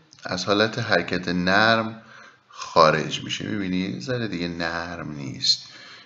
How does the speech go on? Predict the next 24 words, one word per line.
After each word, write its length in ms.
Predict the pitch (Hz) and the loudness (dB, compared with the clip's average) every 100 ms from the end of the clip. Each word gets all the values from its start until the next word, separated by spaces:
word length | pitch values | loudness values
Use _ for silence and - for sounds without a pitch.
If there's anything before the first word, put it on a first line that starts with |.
| _ - | _ -10
به 80 | |
خاطر 260 | 123 123 123 | -4 0 0
اینکه 240 | 120 113 | -2 -2
من 220 | 120 117 107 | 2 2 2
اومدم 340 | 92 90 95 | 0 0 -2
اینجا 500 | 104 73 73 92 104 | -4 -6 -4 -4 -2
و 340 | 98 92 92 92 92 - _ - _ - | 0 -2 -4 -10 -20 -20 _ -20 _ -14
بهش 340 | - 80 - | -8 -6 -6
گفتم 520 | 78 - 82 82 82 78 | -6 -6 -4 -4 -6 -12
پونزده 420 | - 78 71 73 73 | -12 -10 -6 -8 -6
فریم، 140 | 69 | -10
پونزده 300 | 64 69 67 | -8 -8 -8
فریم. 320 | - 69 69 69 _ - - - - | -8 -10 -10 -16 _ -20 -18 -18 -10
اینجا 220 | 226 - | 0 0
هم 80 | - | 2
که 80 | 110 | 0
مثلاً 400 | 98 107 107 104 - - - - | 2 2 0 -4 -16 -20 -20 -2
هر 160 | 98 | 0
سی 340 | 98 - - 80 | 2 0 -2 -4
دقیقه، 400 | 76 76 73 76 | -4 -4 -6 -4
سی، 200 | - 82 | -2 2
سی 360 | - - - | 4 4 2
فریم 460 | 87 - 82 85 87 - - - _ - | -4 -4 -2 -2 -6 -10 -20 -20 _ -4
میپره. 540 | 87 - - 71 64 | -4 -4 -6 -4 -4